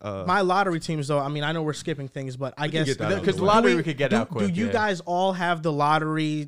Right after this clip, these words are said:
Speaker 2: teams being the Rockets, Jazz, Blazers, and I'm assuming the
Speaker 3: I,
Speaker 2: Spurs?
Speaker 3: I do have
Speaker 1: So I
Speaker 3: those
Speaker 1: have,
Speaker 3: four.
Speaker 1: I have Rockets, but I have Spurs, but I put sneaky. So, like, they can, you know,
Speaker 3: Spurs sneaky?
Speaker 1: Spurs, Portland sneaky, but I have Utah and the Rockets and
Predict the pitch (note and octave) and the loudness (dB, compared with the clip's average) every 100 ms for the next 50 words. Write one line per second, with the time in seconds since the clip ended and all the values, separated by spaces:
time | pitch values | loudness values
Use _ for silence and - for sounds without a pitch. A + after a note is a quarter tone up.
0 | - E3 D#3 C3 D3+ C#3+ C3+ C#3+ C#3+ C#3+ | -6 -6 -4 -4 -4 -4 -2 -2 -2 -6
1 | D3 C#3 B2+ C#3+ C#3+ C#3 C3 C3 C3+ - | -4 -4 -4 -6 -6 -8 -8 -6 -6 -10
2 | D3 - D3+ C#3 B2+ C#3+ C#3 D#3+ C#3+ C#3+ | -12 -8 -8 -8 -8 -4 -2 -2 -4 -4
3 | C#3 B2+ C3 E3+ E3 C3 F#2+ F#2+ _ C#3 | -2 0 0 0 0 -2 -6 -14 _ -6
4 | D3+ G2+ A#2 C3 D#3+ E3 - - F#2 G#2+ | -6 -4 -4 -4 -6 -10 -12 -20 -10 -6
5 | B2+ A#2 - A#2+ G2+ A2+ B2+ G#2+ - A#2+ | -6 -6 -2 -2 -2 -4 -6 -8 -6 -6
6 | G2 E2 D#2 _ _ _ G#2+ F#2+ F2 G2+ | -8 -14 -18 _ _ _ -8 -8 -8 -8
7 | G2 F2+ - _ G2+ G#2 C#3 C3+ C3 B2+ | -10 -14 -16 _ -12 -6 -4 -4 -8 -12
8 | C#3 B2+ C3 D3 C#3+ D#3+ C3+ A#2 A2+ - | -14 -8 0 0 0 0 0 -2 -6 -4
9 | C3 A#2 A2 G2 F2+ G2+ A2 F#2 G2 A2 | -4 -4 -4 -8 -6 -6 -6 -6 -8 -8
10 | A2+ G2+ F#2 F#2+ F#2 F#2 E2+ F2+ | -8 -8 -8 -6 -6 -8 -14 -14